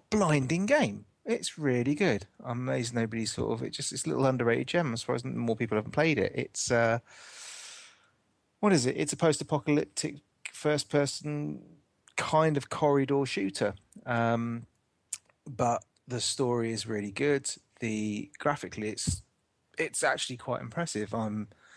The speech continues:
you know, it's, okay, it's running on a P S three, but if, obviously if you had it on P C, you can, you can ramp it up some more, but it's, it's perfectly adequate. Um, I love some of the little touches in it. Um, having to, you know, if you go up top side, you have to put a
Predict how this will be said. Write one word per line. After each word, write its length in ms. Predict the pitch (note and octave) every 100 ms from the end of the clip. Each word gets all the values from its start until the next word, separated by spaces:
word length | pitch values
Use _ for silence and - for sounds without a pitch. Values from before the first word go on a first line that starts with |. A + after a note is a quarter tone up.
| - - _ - -
you 120 | A2
know, 100 | G2+
it's, 180 | B2+ -
okay, 260 | A#2+ -
it's 100 | A2
running 180 | A2+ G#2+
on 100 | G2+
a 60 | A2
P 160 | A2
S 180 | G2+ F#2
three, 180 | G#2 F#2+
but 100 | G#2
if, 100 | A2
obviously 260 | A2+ G#2+ G2
if 60 |
you 60 | G2+
had 80 | F#2+
it 60 |
on 120 | F#2 F2+
P 160 | G2
C, 200 | F#2 G2 F#2+
you 140 | F#2+ G2
can, 200 | G#2+ G#2
you 160 | G#2
can 160 | - F#2+
ramp 260 | G2 F#2+ G2+
it 60 |
up 160 | G#2+ -
some 160 | - F#2
more, 160 | F#2
but 100 | B2+
it's, 120 | C#3+ -
it's 160 | -
perfectly 500 | - B2+ A#2 - F#2+
adequate. 480 | F#2+ F#2 - A2 - _ - - - - -
Um, 580 | A2+ A2 A2 A2 A2 - _ -
I 100 | A#2+
love 320 | A#2 B2+ C3
some 200 | - B2
of 60 | A2+
the 60 | G#2+
little 220 | A2 G#2+
touches 400 | - - G#2+ A2
in 140 | G#2+
it. 160 | A#2 - _ -
Um, 500 | G#2+ G2 F#2+ F#2 F#2+ G2+
having 240 | G#2+ G#2
to, 160 | - A2+
you 120 | A2
know, 60 | F#2+
if 100 | B2
you 60 |
go 120 | B2 A2+
up 180 | A#2
top 240 | - - -
side, 340 | - A2+ G#2
you 40 | A2
have 60 |
to 60 | -
put 220 | - A2
a 220 | G#2+ G#2